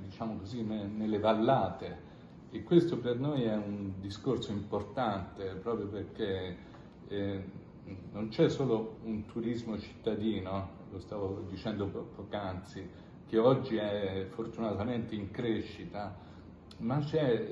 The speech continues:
eh, storicamente un turismo borghigiano, lo definiva in questi termini eh, De Rita, il presidente storico de-, del Censis,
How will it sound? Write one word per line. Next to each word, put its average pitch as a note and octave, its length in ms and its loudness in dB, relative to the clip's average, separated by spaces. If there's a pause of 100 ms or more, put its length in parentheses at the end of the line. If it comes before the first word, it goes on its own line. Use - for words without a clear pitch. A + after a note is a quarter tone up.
(160)
eh, G#2 60 -4
storicamente B2+ 840 2
un A#2 220 0
turismo B2+ 840 0
borghigiano, G#2+ 1120 0 (120)
lo G2 200 -6
definiva G#2 500 -2
in F2+ 100 -4
questi G#2+ 340 -4
termini G2 680 -2 (500)
eh, G2 360 0
De G2+ 140 0
Rita, A2+ 340 4
il F#2 140 -2
presidente G#2 920 -2
storico G#2+ 520 -2
de-, G2 420 0
del F#2+ 200 -2
Censis, G2 800 -6